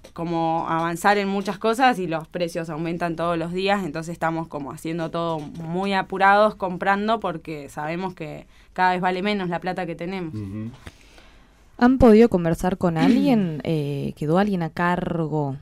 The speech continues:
Speaker 3: de lo que tiene que ver con la Secretaría de Integración Sociourbana?
Speaker 1: Eh, no, de hecho actualmente la Secretaría está como muy enquilombada porque,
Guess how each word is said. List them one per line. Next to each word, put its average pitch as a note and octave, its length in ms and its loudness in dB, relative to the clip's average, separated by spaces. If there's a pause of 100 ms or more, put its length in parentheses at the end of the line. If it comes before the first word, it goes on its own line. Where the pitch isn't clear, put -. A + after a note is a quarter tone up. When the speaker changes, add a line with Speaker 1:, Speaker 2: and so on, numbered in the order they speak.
Speaker 3:
de D3 280 -6
lo D3 140 -6
que D#3 80 -6
tiene D#3+ 240 -4
que D3 100 -4
ver D3+ 200 -2
con D3+ 160 -4
la C#3 100 -6
Secretaría D3 760 -2
de C#3 320 -4
Integración C#3+ 640 -6
Sociourbana? D3+ 720 -2 (400)
Speaker 1:
Eh, G3+ 160 -2
no, G#3+ 280 2
de G3 160 0
hecho G#3 160 -4
actualmente A3 600 -2
la G3 120 0
Secretaría F3 480 -4
está F#3+ 200 -2
como F3+ 240 -2
muy G3+ 320 -2
enquilombada G3+ 880 4
porque, D3 400 -10